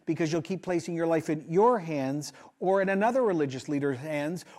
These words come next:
or a moral system or a worldview or a philosophy. Now, Paul is still trying to work out this thing with his family.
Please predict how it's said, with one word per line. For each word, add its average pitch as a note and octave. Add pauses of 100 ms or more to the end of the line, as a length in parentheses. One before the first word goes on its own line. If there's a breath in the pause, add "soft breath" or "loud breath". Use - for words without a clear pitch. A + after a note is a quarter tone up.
or F#3+
a -
moral F#3+
system F#3
or F3+
a F3+
worldview F#3
or G3
a F#3+
philosophy. G#3+ (1700)
Now, D3+
Paul A#3
is C3+ (460)
still -
trying F#3
to D#3
work D#3
out C3
this B2+
thing C3+
with A#2+
his G#2+
family. A2